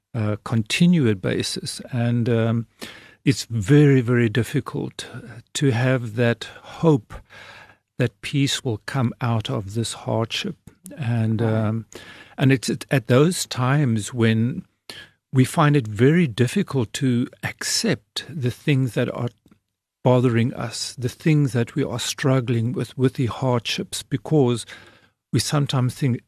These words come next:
Speaker 1: life is unfair,
Speaker 2: Mm-hmm.
Speaker 1: and, and,
Speaker 2: Mm-hmm.
Speaker 1: and indeed it is.
Speaker 2: Mm.
Speaker 1: But at which point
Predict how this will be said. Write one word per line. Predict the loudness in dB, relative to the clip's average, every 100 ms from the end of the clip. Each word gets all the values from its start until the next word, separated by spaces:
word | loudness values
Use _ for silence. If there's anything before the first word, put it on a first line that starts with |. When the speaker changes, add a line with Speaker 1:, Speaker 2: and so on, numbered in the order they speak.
| _ -2
Speaker 1:
life | 0 2
is | 0 2
unfair, | 0 0 -2 -2 -2 -4 -8 -6
Speaker 2:
Mm-hmm. | 0 2
Speaker 1:
and, | 4 2 0 -2
and, |
Speaker 2:
Mm-hmm. | 2 4 6
Speaker 1:
and | 4
indeed | 4 4 4 4
it | 4 2
is. | 2 0 -2 -8
Speaker 2:
Mm. | -6 -6 -8 -16 _ -2
Speaker 1:
But | -2 -2 -12 _
at | -6 -2
which | -2 -2 -4 -2
point | 2 2 2